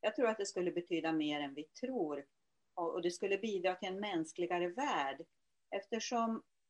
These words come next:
kultur närmar oss våra egna känslor och därför ökar det förmågan till empati. Jag tror att det skulle vara väldigt viktigt att kulturen blir mer tillgänglig för alla.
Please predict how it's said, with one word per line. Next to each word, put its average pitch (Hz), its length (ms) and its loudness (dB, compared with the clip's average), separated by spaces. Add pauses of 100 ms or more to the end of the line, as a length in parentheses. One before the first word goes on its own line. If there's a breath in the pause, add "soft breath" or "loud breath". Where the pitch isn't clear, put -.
(120)
kultur 247 540 2
närmar 226 640 0
oss 208 280 -4
våra 208 260 -2
egna 185 460 -4
känslor 180 840 -2
och 196 180 -2
därför 214 400 2
ökar 220 420 0
det 226 200 -4 (300)
förmågan 202 500 0
till 233 100 -8
empati. 226 720 -4 (680)
Jag 240 200 0
tror 240 100 4
att 220 120 4
det 220 100 -4
skulle 202 260 -2
vara 190 220 2 (100)
väldigt 294 500 0
viktigt 175 580 -4 (100)
att 175 280 -2 (360)
kulturen 151 540 -2
blir 147 160 -6
mer 139 220 -4
tillgänglig 139 840 -6 (600)
för 180 100 0
alla. 165 540 0